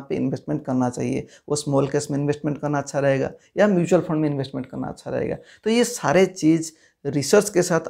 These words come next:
एनालिसिस के साथ मैं आपको स्क्रीन शेयर करके कॉस्ट एनालिसिस भी आपको शो करूँगा। तो ये डिटेल्स इस वीडियो में हम जानेंगे।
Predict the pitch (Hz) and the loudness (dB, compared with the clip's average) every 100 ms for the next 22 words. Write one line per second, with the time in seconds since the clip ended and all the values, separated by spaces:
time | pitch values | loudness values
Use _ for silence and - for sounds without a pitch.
0 | 135 147 190 196 196 - 165 165 160 156 | -2 0 2 0 -2 -4 -4 -2 -4 -2
1 | 160 165 165 156 - 190 202 185 156 - | -2 -2 -6 -10 -4 0 2 2 2 0
2 | 151 156 - - 180 175 160 151 156 - | -2 -4 -4 0 0 0 0 0 -4 -4
3 | 143 - 135 - 135 139 135 135 139 - | -4 -4 -6 -8 -6 -4 -2 -2 -4 -10
4 | - 170 147 143 180 180 - 147 139 139 | -2 0 2 4 2 2 -4 -6 -4 -2
5 | 139 135 131 139 - 170 185 - - - | 0 -2 -4 -8 -14 -16 -10 -10 -10 -14